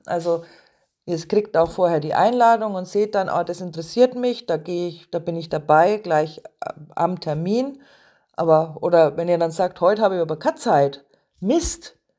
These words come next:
oder, naja, nicht so wichtig“,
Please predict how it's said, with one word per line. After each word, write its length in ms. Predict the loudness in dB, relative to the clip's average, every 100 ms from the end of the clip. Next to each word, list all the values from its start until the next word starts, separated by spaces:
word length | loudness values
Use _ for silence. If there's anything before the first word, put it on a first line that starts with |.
| _ _ _
oder, 440 | 0 4 4 4
naja, 520 | -2 0 4 4 2 -8 _ -14
nicht 220 | -10 -8
so 120 | -6
wichtig“, 460 | -6 -6 -10 -14